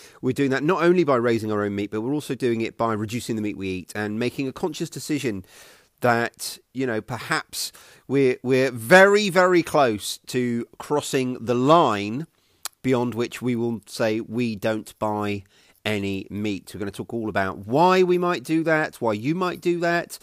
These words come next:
why you might choose not to do that, and how you can facilitate it, and all the different things that go into that thought process today, and all the different things that went into ours anyway. Uh, before we get there, a little bit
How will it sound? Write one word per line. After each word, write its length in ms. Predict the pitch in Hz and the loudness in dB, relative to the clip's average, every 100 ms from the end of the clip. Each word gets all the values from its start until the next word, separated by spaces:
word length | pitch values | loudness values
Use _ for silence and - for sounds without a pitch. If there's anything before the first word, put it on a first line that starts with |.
| - - - | -20 -10 0
why 120 | 135 | 2
you 140 | 123 | 2
might 180 | 117 - | -2 -4
choose 280 | - 107 107 | -6 -8 -6
not 260 | 117 196 | -6 -6
to 100 | - | -4
do 140 | 220 214 | -4 0
that, 320 | 214 214 151 | 2 2 0
and 300 | 123 123 117 - - | -4 -6 -8 -12 -12
how 120 | - | -4
you 180 | 156 139 | 0 0
can 200 | 127 131 | 0 -6
facilitate 600 | - 123 156 139 - 131 | -10 -6 -2 0 0 -2
it, 100 | 147 | -2
and 80 | 151 | 0
all 120 | 233 | 0
the 140 | 254 240 | -2 -2
different 360 | 233 233 202 | -4 -4 -6
things 480 | - 202 156 131 - | -4 -2 -2 -4 -4
that 280 | 139 - - | -6 -6 2
go 200 | 156 160 | 4 4
into 360 | 156 147 - | 2 0 -4
that 200 | 131 131 - _ _ _ _ _ - | -2 -2 -4 _ _ _ _ _ -2
thought 280 | - 185 - | 4 4 4
process 420 | 120 - 92 - | 0 0 -4 -6
today, 400 | 123 135 104 95 | -2 2 2 0
and 180 | 104 113 | -2 -6
all 120 | 123 | -8
the 80 | 110 | -10
different 260 | 104 98 | -12 -10
things 220 | 113 117 | -6 -6
that 120 | 120 - | -6 -4
went 160 | 127 | -4
into 140 | 110 127 | -2 0
ours 340 | 131 107 92 | 0 0 -2
anyway. 360 | 117 107 87 80 - - - - | -2 -2 -4 -6 -14 -20 -20 -2
Uh, 140 | 131 | 0
before 220 | 131 135 190 | 0 -2 -2
we 80 | |
get 180 | 170 185 | 2 4
there, 140 | 190 226 | 4 2
a 20 | |
little 380 | 208 208 233 214 | 2 0 0 4
bit 360 | 202 - - | 4 2 -4